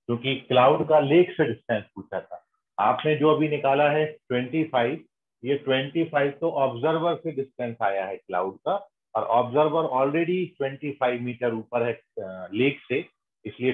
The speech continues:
total जो length हो जाएगी ये फिफ्टी हो जाएगी। So this is the question। अभी इसमें कहीं calculation आप फंसे हो, कोई डाउट हो अभी आपको, तो पूछ लीजिए बेटा।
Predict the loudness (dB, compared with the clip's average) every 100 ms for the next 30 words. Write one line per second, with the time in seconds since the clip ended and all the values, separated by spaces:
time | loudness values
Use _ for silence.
0 | 2 4 6 6 6 6 4 4 2 0
1 | -4 -2 -2 -4 -10 -14 _ _ _ -4
2 | -2 0 -4 -6 -8 -6 -4 -6 -10 -12
3 | -8 -6 -2 -2 -2 -2 0 0 0 -4
4 | -4 -12 _ _ _ _ -4 -2 -2 -2
5 | -4 -4 -2 -4 -2 -2 -2 -2 -2 -2
6 | -4 -2 -4 -4 _ -6 0 2 2 0
7 | -2 0 2 2 0 -2 0 -2 -2 -4
8 | -4 -8 -14 -14 -12 -12 -8 -8 -8 -8
9 | -8 -8